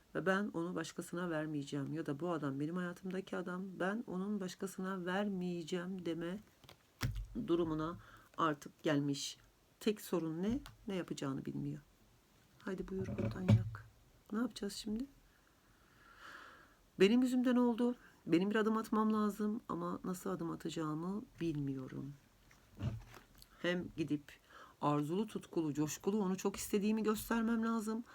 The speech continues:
Sağlam bir karar vermem lazım. Hem gidip duygusal bir şekilde bir şeyler yapmam lazım. Ama ben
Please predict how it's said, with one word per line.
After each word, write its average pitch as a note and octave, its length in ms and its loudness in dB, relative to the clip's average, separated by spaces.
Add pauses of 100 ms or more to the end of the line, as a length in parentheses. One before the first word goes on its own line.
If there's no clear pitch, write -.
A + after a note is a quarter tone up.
(220)
Sağlam D#3 440 4
bir G#3 140 0
karar A3+ 320 2
vermem A3+ 340 0
lazım. A3+ 460 -2 (360)
Hem A#3+ 260 4
gidip A3+ 440 0
duygusal F3+ 720 2
bir G#3 120 4
şekilde F#3 440 0
bir F3 100 0
şeyler E3+ 380 0
yapmam D#3+ 420 -2
lazım. F3 420 0 (320)
Ama F3 240 2
ben F#3+ 300 0